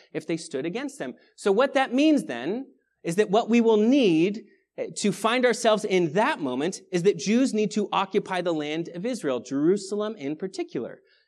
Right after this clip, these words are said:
And at the destruction of the temple, they left. They've since been regathered, nineteen forty-eight, nineteen sixty-seven, even occupying now the city of Jerusalem. And that needed to happen, but it did not start a clock. The prophets never said that that would start a clock.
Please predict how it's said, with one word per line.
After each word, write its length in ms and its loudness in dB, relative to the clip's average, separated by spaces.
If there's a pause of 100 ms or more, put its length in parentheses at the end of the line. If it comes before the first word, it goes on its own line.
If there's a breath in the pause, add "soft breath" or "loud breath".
(100)
And 100 -4
at 100 -6
the 60 -6
destruction 440 -2
of 80 -4
the 80 -4
temple, 380 -4
they 180 -2
left. 640 -4 (240 soft breath)
They've 140 2
since 300 -2
been 200 0
regathered, 640 2
nineteen 380 -4
forty-eight, 480 0
nineteen 380 -6
sixty-seven, 800 -4 (180 loud breath)
even 320 2
occupying 580 -4
now 200 -2
the 100 -4
city 600 -2 (120)
of 300 -2
Jerusalem. 720 -2 (260 loud breath)
And 180 0
that 180 -2
needed 580 2
to 140 -4
happen, 520 -6 (180 soft breath)
but 200 0
it 240 -2
did 160 2
not 180 -4
start 220 -6
a 40 -6
clock. 300 -6 (1700)
The 80 -10
prophets 420 -10
never 240 -4
said 240 -6
that 120 -6
that 140 -8
would 100 -10
start 240 -6
a 40 -6
clock. 360 -8